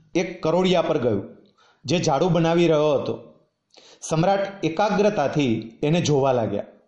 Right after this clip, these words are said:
માંડ માંડ ઝાડુ બનવા આવે ત્યાં લાડ તૂટી જાય અને કરોળિયાની બધી જ મહેનત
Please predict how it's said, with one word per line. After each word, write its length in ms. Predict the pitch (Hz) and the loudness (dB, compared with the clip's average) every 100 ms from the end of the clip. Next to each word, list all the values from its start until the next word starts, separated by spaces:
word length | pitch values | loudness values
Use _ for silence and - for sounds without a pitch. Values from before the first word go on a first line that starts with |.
| _ _ _ _ _ - - _ | _ _ _ _ _ -20 -20 _
માંડ 420 | 127 156 196 214 | 0 0 2 4
માંડ 320 | 208 196 202 | 4 4 4
ઝાડુ 280 | 160 147 147 | 2 2 2
બનવા 360 | 170 147 147 156 | 2 0 2 2
આવે 380 | 143 143 151 104 - - _ _ _ | 2 2 2 0 -6 -20 _ _ _
ત્યાં 160 | 147 139 | -2 0
લાડ 260 | 131 147 | 2 2
તૂટી 460 | 160 - 165 165 202 | 0 0 0 2 2
જાય 260 | 120 104 110 - _ _ | 2 -2 -4 -14 _ _
અને 140 | 143 156 | -4 -4
કરોળિયાની 580 | 160 151 160 156 139 156 | -2 0 2 2 2 0
બધી 520 | 147 180 156 190 226 | 0 0 0 2 2
જ 60 | |
મહેનત 340 | 156 123 117 | 2 0 -2